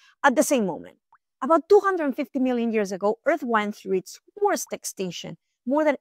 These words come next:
eighty percent of all species were lost. How this event unfolded has never been clear. Recently, scientists studying rocks from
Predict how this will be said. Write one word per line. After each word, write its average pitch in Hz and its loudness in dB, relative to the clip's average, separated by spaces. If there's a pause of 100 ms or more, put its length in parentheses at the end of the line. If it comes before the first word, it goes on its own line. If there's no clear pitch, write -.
eighty 302 2
percent 285 -2
of 254 -4
all 233 0
species 220 -8
were 196 -2
lost. 180 -4 (640)
How 302 6
this 311 0
event 247 2
unfolded 254 0 (300)
has 220 0
never 170 -4
been 165 -8
clear. - -12 (380)
Recently, 320 0
scientists 220 -2
studying 208 -4
rocks 170 -4
from 190 -8